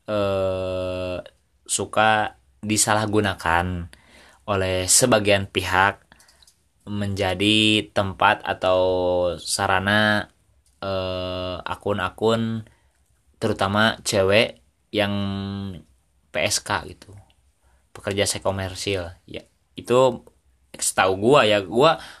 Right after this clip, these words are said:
kalau c-, micet gua kagak pernah, pernah download sih. Eh, pernah, Deng. <laughs> Tapi gua gak sampai, sampai, apa namanya,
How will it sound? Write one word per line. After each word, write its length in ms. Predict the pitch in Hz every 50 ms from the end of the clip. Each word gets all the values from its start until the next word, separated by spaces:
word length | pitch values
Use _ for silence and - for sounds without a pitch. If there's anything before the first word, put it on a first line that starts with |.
| _ _ _ _ _
kalau 320 | - 117 120 117 123 123
c-, 160 | 117 - 117 117
micet 320 | 123 127 131 170 175 165
gua 160 | 170 180 170
kagak 320 | 151 135 113 104 104 101 -
pernah, 320 | 98 101 101 98 98 - - - _ _ _ _ _ -
pernah 160 | 107 104 101
download 400 | 101 104 - 147 143 139 139 123
sih. 240 | 107 - 98 101 107 113 - _ _ _ _ _ _ _ _ _ _ _ _ _ _ _ 147
Eh, 80 | 147
pernah, 320 | - 143 135 135 156 170 175
Deng. 320 | 156 143 151 165 175 165 - - - - - - - - - - - 233 226 170 160 -
<laughs> 800 | _ _ - - - - - 165 - - - - - - - -
Tapi 160 | - 120 160 180 175
gua 160 | 190 190 165
gak 80 | 160 147
sampai, 480 | 139 120 117 120 123 120 113 117 117
sampai, 640 | 120 117 110 107 110 107 110 110 110 107 107 107 101
apa 240 | 76 95 - 143 147
namanya, 320 | 151 139 131 135 156 160